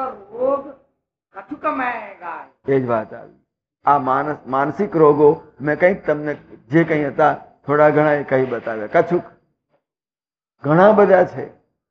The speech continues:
Speaker 2: એનો કોઈ, કોઈ પાર નથી ને કોઈ ગણતરી નથી. એટલે આ માનસ રોગ કંઈક તમને, પણ આવા તો કંઈક છે.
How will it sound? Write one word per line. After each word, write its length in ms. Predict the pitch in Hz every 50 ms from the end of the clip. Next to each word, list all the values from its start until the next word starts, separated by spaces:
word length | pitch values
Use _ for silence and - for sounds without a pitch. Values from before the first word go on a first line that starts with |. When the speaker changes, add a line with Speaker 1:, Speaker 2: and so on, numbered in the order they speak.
| _ _ _ _ _ _ _ _ _ -
Speaker 2:
એનો 220 | 139 139 147 147
કોઈ, 320 | - 151 160 151 165 175 - - - _ _ _ _ _ _ _ _ _ _ _ _ _ _ _ _ _ _ _ _ _ _ _ _ -
કોઈ 120 | 156 151
પાર 420 | 131 - 139 143 156 180 175 175 170
નથી 200 | 151 131 147 147
ને 100 | 147 147
કોઈ 160 | 139 165 160
ગણતરી 440 | 123 127 127 147 156 160 190 185 185
નથી. 420 | 165 151 139 113 123 123 110 101 - _ _ _ _ _ _ _ - -
એટલે 300 | 139 139 147 147 - -
આ 240 | 143 170 180 190 185
માનસ 380 | 170 156 147 151 151 147 139 - -
રોગ 260 | 131 147 147 147 143 123 - - _ _ _ _ -
કંઈક 420 | 170 185 214 214 - - - -
તમને, 460 | - 143 143 139 139 139 135 135 139 - _ _ _ _ _ _ _ - _ _ -
પણ 80 | 156
આવા 280 | 143 - 143 143 151 160
તો 120 | 156 170
કંઈક 360 | 160 - 165 190 226 233 185 -
છે. 360 | - - 151 135 - -